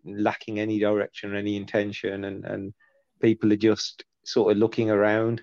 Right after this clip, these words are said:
for answers. You can see the players, their body language, they're sort of looking around for answers, aren't they? They don't know where to go to. There's no one really geeing them up. Everyone's heads are down, and the manager is pretty,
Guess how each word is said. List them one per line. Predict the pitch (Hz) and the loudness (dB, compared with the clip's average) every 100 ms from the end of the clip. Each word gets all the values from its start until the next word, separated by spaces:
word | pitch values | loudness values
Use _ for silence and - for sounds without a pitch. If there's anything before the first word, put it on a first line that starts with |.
| _ | _
for | - 104 | -4 0
answers. | 107 104 - 120 120 | 2 0 -4 -4 -4
You | 113 | -4
can | 120 | -2
see | 117 | 0
the | 143 | -2
players, | - 92 95 120 120 | -2 -4 -2 -4 -4
their | 110 101 | -2 0
body | 113 110 | 2 2
language, | 104 98 98 - | 0 0 -2 0
they're | 107 | 0
sort | - - | 0 -2
of | 104 | 0
looking | 104 - 104 | 0 0 -2
around | 104 104 107 110 | 0 0 0 -2
for | 110 | -2
answers, | 107 107 117 | -2 0 -2
aren't | 110 101 | 0 0
they? | 107 101 _ _ - | -4 -4 _ _ -2
They | |
don't | 107 98 | 0 2
know | 104 | 2
where | 101 101 | 4 4
to | - | 2
go | 107 98 98 | -2 -2 -2
to. | - 98 | -4 -6
There's | 98 95 107 | -6 -6 -4
no | 101 | -4
one | 95 98 | -4 -4
really | 98 104 104 101 | 0 0 0 -2
geeing | 110 107 104 | 0 0 -2
them | 104 107 | -4 -4
up. | 98 - | -4 -2
Everyone's | 101 98 98 98 | -2 -2 -6 -2
heads | 98 101 101 | -2 0 0
are | |
down, | 98 104 104 101 95 | 2 2 2 -2 -4
and | 95 - - - - - - | -10 -14 -20 -20 -20 -8 -2
the | |
manager | 107 113 107 101 104 104 104 | 2 2 2 4 6 6 4
is | 107 101 - | 2 0 -6
pretty, | - 110 107 104 101 | 2 4 4 2 0